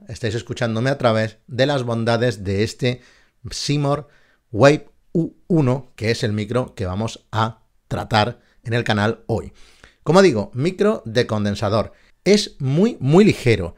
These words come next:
Este, pero este micro solo, eh, solo pesa doscientos cincuenta gramos y esto es muy poquito para un micro de condensador, pero tiene un montón de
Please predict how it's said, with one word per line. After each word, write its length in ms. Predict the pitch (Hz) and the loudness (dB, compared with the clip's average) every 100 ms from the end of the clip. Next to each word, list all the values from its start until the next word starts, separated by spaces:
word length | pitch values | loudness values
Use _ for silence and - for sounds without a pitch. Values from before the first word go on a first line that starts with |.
| - | -4
Este, 280 | 160 170 226 | -2 2 2
pero 240 | 135 131 | 2 -2
este 420 | 151 - 202 170 | -2 -2 0 2
micro 340 | 131 131 151 170 | 0 -2 -4 -4
solo, 220 | - 165 160 - | 0 0 0 -4
eh, 460 | 135 120 113 107 - | -2 0 0 -4 -8
solo 240 | 139 147 | -4 -2
pesa 380 | 143 - - - | -2 -2 -4 -4
doscientos 640 | 113 127 - 156 190 202 | -2 0 0 -2 -2 -2
cincuenta 500 | - 147 120 165 117 | -4 -4 -2 -2 0
gramos 360 | 123 190 170 117 | 0 2 2 0
y 20 | |
esto 200 | 139 190 | -2 -2
es 120 | 175 - - - | -4 -6 -18 -4
muy 180 | 139 | -2
poquito 340 | 185 165 185 175 | -2 -2 -4 -4
para 140 | 120 | -2
un 100 | 127 | -2
micro 240 | 151 151 131 | -2 2 2
de 80 | |
condensador, 600 | 117 107 104 104 101 101 - - - | 2 0 0 2 2 2 -4 -12 2
pero 180 | 143 143 | 4 4
tiene 160 | 226 | 2
un 120 | 240 | 0
montón 480 | 196 151 127 196 208 | 0 -2 0 0 0
de 360 | 143 123 170 190 | -2 2 2 2